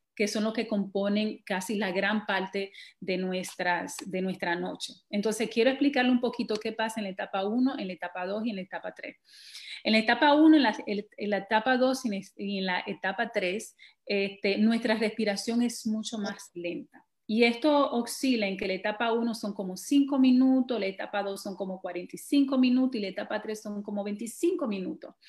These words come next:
Este, en, en, y estas etapas se repiten tres y cuatro veces. Es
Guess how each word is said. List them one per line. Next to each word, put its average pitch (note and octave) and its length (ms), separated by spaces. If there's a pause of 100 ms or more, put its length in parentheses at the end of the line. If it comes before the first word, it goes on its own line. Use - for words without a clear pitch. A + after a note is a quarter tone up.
(280)
Este, A3 640
en, G3 200
en, F#3 500
y A#3+ 160
estas D#4+ 300
etapas G#3+ 400
se A3 100
repiten A#3+ 580 (480)
tres C4+ 520 (120)
y A3+ 160
cuatro G3+ 480
veces. - 640
Es G#3 80